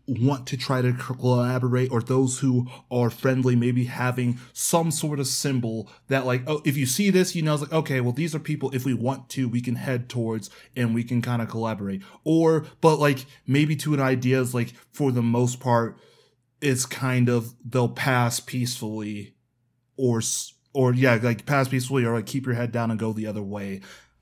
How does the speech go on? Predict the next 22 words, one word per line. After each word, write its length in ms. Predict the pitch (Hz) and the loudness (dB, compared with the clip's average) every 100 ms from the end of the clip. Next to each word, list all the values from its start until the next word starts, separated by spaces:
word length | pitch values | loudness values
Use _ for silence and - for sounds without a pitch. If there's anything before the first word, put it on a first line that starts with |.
| _ - | _ -10
Or, 240 | 160 147 | -8 -4
like, 240 | 135 123 113 117 113 - | 0 2 2 -2 -4 -4
and, 440 | 131 123 123 123 127 | 0 2 4 4 4
I 80 | 139 | 4
mean, 520 | 139 135 131 123 127 _ _ _ _ _ _ _ _ _ 123 | 4 4 4 0 -6 _ _ _ _ _ _ _ _ _ 2
that 220 | 143 147 | 4 6
also 520 | 156 147 156 143 135 | 6 4 4 4 4
arises 520 | 127 127 131 120 117 | 4 6 4 2 -2
the 140 | 123 120 | 0 2
idea 400 | 113 120 120 117 | 2 0 0 0
of 500 | 120 113 107 98 - | -2 -2 -4 -6 -2
there 240 | 117 107 95 _ - | -2 -2 -8 _ -6
being 720 | 127 131 123 120 113 113 110 _ _ _ - | -2 0 2 2 0 -4 -6 _ _ _ -2
a 140 | 120 | 0
side 480 | 120 - 127 120 120 | 0 -2 0 2 0
of 120 | 107 | 0
it 200 | 113 101 | -4 -4
where 240 | 104 110 | -4 -2
there 220 | 101 113 107 | -2 -4 -4
are 100 | 104 | -6
people 440 | - 123 120 110 - | -4 -2 -2 -4 -4
who 480 | 131 117 113 110 | -2 0 0 -4